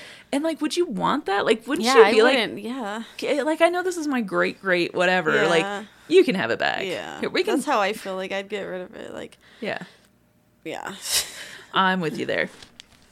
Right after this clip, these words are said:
Speaker 1: Um, okay, so one, a couple last things about Wounded Knee. So there was also a nineteen seventy-three occupation of Wounded Knee. Um, it was basically activists,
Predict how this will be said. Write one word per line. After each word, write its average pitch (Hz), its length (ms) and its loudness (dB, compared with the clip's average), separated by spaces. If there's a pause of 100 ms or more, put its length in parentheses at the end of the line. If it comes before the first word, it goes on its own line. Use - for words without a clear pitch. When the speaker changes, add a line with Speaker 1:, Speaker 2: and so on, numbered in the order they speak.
(340)
Speaker 1:
Um, 214 380 0
okay, 208 240 2 (320)
so 240 420 4 (140)
one, 247 300 4
a - 80 2
couple 294 300 0
last 196 240 2
things 185 180 -6
about - 240 0
Wounded 170 260 -4
Knee. - 160 -6
So 220 200 2
there 220 160 0
was 269 120 -4
also 214 320 2
a 190 60 -2
nineteen 185 460 -4
seventy-three 180 600 -4
occupation 175 720 -2
of 233 100 -4
Wounded 233 320 -4
Knee. 220 260 -4
Um, 180 360 -2
it 185 160 -4
was 185 440 0 (580)
basically 262 560 2
activists, 180 840 0